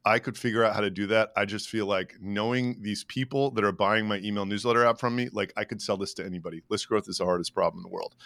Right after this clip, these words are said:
And I couldn't see any legitimate attempt at this going on in the market.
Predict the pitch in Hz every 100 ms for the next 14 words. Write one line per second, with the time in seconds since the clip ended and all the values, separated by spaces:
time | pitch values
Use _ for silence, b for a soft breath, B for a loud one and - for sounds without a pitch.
0 | B B - 120 120 127 151 127 123 -
1 | 123 113 - 123 127 135 131 117 110 95
2 | 104 113 110 107 - 98 - 110 107 101
3 | 90 95 87 - - - 98 101 95 90
4 | 85 85 82 -